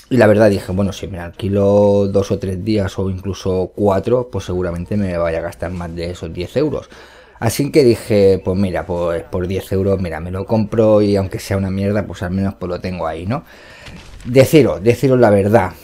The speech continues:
¿vale? Desde el principio hasta el final, de momento,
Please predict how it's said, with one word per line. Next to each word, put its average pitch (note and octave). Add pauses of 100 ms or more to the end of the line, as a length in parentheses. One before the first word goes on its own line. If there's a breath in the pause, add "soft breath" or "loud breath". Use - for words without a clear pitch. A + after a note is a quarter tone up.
(100)
¿vale? A2
Desde G2+
el E2+
principio A#2+
hasta A2
el F#2+
final, A2
de G#2
momento, G#2+